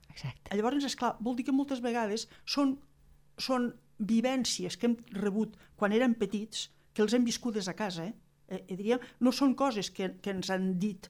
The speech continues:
Speaker 2: són coses que hem viscut
Speaker 1: Sí.
Speaker 2: i se'ns han quedat gravats i no en som conscients. Vull dir, per exemple, hi ha una, una cosa típica, podríem dir, una persona que et digui, «No,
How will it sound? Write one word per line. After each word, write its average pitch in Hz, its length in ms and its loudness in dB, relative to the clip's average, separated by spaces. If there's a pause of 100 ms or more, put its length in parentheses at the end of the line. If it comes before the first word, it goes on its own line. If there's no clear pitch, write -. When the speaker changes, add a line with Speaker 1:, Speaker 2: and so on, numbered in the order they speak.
(120)
Speaker 2:
són 240 160 2
coses 269 260 2
que 277 100 0
hem 240 100 6
viscut - 560 -2 (120)
Speaker 1:
Sí. - 140 0
Speaker 2:
i 226 100 6
se'ns 262 220 4
han 269 120 4
quedat 240 300 0
gravats 185 500 -2 (220)
i 254 100 4
no 277 100 6
en 269 80 4
som 269 260 2
conscients. - 640 -6 (680)
Vull 202 100 2
dir, 202 40 0
per - 80 -14
exemple, 208 220 0 (200)
hi 190 40 -4
ha 185 180 -4
una, 185 280 -6
una 180 200 -4
cosa 185 220 -6
típica, 190 480 -8
podríem 185 280 -6
dir, 175 60 -2
una 185 120 -6
persona 196 260 -6
que 196 80 -6
et 185 60 -8
digui, 185 180 -6 (180)
«No, 214 200 2